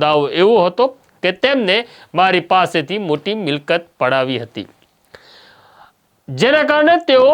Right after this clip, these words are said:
આ પિતા પુત્રને અને મારી રહ્યા હતા, જેમાં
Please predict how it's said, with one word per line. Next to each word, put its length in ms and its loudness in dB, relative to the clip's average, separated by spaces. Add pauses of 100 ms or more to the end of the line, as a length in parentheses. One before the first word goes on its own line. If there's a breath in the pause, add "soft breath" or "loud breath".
(440)
આ 100 2 (140)
પિતા 300 0
પુત્રને 600 0 (460)
અને 260 -2 (480)
મારી 320 2
રહ્યા 240 0
હતા, 180 0
જેમાં 480 0